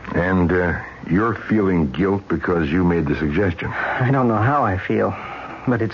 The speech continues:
Speaker 2: certainly is odd that carbon monoxide is what caused the death. Well, that's the poison he decided to use, and I suggested it.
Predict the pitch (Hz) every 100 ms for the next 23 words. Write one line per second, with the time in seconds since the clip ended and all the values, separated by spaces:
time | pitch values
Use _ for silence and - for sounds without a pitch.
0 | - 175 143 123 131 131 131 139 110 110
1 | 113 - 143 135 120 110 113 143 160 -
2 | 87 101 107 113 110 - 131 127 110 127
3 | 208 92 - - - - - - - -
4 | - 170 226 - - - 220 226 127 123
5 | 139 135 - 143 139 117 123 196 175 147
6 | 180 240 - 185 277 311 - 98